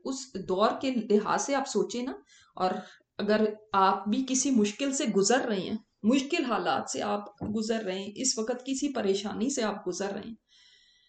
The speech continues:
तो अल्लाह ताला ने अपनी रहमत की बात की है। ऐसे लगता है कि तपती धूप में जैसे कोई साया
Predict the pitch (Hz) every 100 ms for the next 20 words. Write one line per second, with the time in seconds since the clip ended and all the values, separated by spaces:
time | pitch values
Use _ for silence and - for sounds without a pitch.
0 | _ _ _ _ - 294 285 302 381 339
1 | 320 330 349 349 359 277 220 214 294 -
2 | 339 240 226 233 254 277 285 269 269 262
3 | 302 294 285 277 247 - 302 226 226 214
4 | 262 262 254 277 262 269 269 - 180 175
5 | 185 240